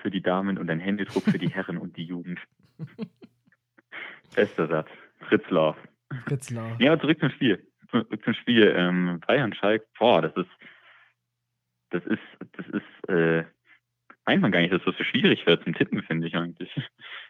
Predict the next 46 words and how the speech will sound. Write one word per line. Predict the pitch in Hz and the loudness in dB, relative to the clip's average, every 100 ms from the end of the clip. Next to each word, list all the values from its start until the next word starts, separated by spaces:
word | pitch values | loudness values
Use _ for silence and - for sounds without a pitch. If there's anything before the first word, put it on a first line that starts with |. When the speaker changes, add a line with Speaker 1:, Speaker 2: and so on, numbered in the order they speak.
| _ _ _ _ _ _ _ _ _ _ _ _ | _ _ _ _ _ _ _ _ _ _ _ _
Speaker 1:
Ich, | - 110 - | -12 -12 -16
ich, | 113 - | -18 -16
ich, | - - | -18 -16
ich | 110 | -6
will | 120 | -2
nicht | 135 - | -2 -2
sa-, | 104 - | -8 -8
ich | 110 | -2
will | 131 | -2
nicht | 123 | 2
sagen, | 120 | 0
dass | 117 | 0
ich | 98 - - | -4 -8 -10
Schalke | - 104 139 | -2 0 2
da | 98 | 2
jetzt, | 92 92 - | 2 0 -6
ähm, | - 90 90 87 _ _ _ _ _ _ _ _ _ - - | -2 0 0 -2 _ _ _ _ _ _ _ _ _ -20 -8
Schalke | 95 107 110 | -2 2 6
da | 87 | 6
jetzt | 85 | 4
irgendwie, | - 104 101 85 87 87 | 2 2 2 0 -2 -2
äh, | 90 85 85 82 82 _ _ _ _ _ | -2 -2 0 -2 -4 _ _ _ _ _
zu | - 107 | -2 0
hoch, | 95 - - _ | 0 -4 -18 _
zu | - 104 | -2 0
hoch | 95 | 0
ansetzt | 101 135 95 87 | 0 2 2 0
oder | 87 | -2
so. | 95 | -2
Ich | - | -2
denke | 107 123 | 0 0
mir | 98 | -2
grad | 101 95 | -2 -2
bei | 92 | -2
den | 90 | -2
Bayern | 82 90 123 95 | 0 0 0 -2
halt | 85 | -6
eher, | - 90 82 | -2 -2 0
was, | 90 - | -4 -6
was | 95 - | -12 -10
können | 104 101 | -6 -6
sie | 95 | -4
gegen | 85 87 | -6 -6
Schalke | - 107 98 | -6 -6 -6
dann | - 87 | -10 -6
machen? | 98 - 80 | -6 -6 -12